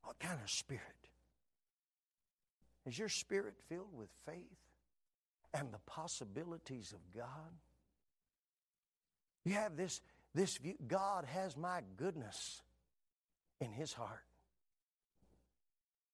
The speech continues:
You're not thinking, "God brought us out here to kill us. Better to go back. We better die in the wilderness. Better die as a sinner than here in the door." Strange. I,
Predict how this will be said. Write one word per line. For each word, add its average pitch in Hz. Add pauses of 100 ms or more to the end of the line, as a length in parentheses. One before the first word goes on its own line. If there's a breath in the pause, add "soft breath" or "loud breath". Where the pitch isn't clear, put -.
(160)
You're 170
not 202
thinking, 131
"God 190
brought 190
us 165
out 170
here 185
to 156
kill -
us. - (1160)
Better 208
to 156
go 190
back. 175
We 240
better 214
die 240
in 269
the 285
wilderness. 185
Better 262
die 294
as 285
a 269
sinner 190
than 135
here 185
in 143
the 135
door." 127 (3250)
Strange. 208
I, 170